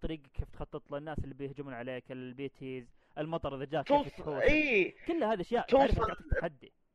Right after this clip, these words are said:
Speaker 1: توصلك، أوه، إنجاز
Speaker 2: توصل
Speaker 1: كويس ما
Speaker 2: المنطقة.
Speaker 1: وصلت.
Speaker 2: بالضبط، توصل المنطقة وأنت تقول، "أوف، آه، لازم لي أريح كذا، أخذ لي نفس." لأن، آه، يقابلونك الوحوش هذولا، ال-،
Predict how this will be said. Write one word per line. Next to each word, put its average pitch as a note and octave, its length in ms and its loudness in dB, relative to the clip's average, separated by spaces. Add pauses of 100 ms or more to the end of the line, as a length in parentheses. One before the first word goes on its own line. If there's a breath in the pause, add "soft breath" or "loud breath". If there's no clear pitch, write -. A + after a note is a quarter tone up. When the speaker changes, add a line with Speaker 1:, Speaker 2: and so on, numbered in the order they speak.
(240)
Speaker 1:
توصلك، F#3+ 360 0
أوه، E3 100 0 (140)
إنجاز D#3 260 0
Speaker 2:
توصل - 260 6
Speaker 1:
كويس A3 40 4
ما G#3+ 260 8
Speaker 2:
المنطقة. B3 440 4
Speaker 1:
وصلت. - 840 0 (360)
Speaker 2:
بالضبط، A3+ 500 8
توصل G#3+ 280 10
المنطقة G3+ 500 8
وأنت G#3 240 6
تقول، F3 500 6
"أوف، - 420 6
آه، - 340 4
لازم E3+ 360 12
لي D#3+ 120 12
أريح E3 360 12
كذا، D#3 200 10
أخذ - 140 4
لي C#3+ 160 4
نفس." D3 420 6 (360 loud breath)
لأن، G#3+ 260 12 (400)
آه، C3+ 680 12 (220)
يقابلونك F#3 880 10
الوحوش C3 1500 4
هذولا، D#3 840 12
ال-، B2+ 640 4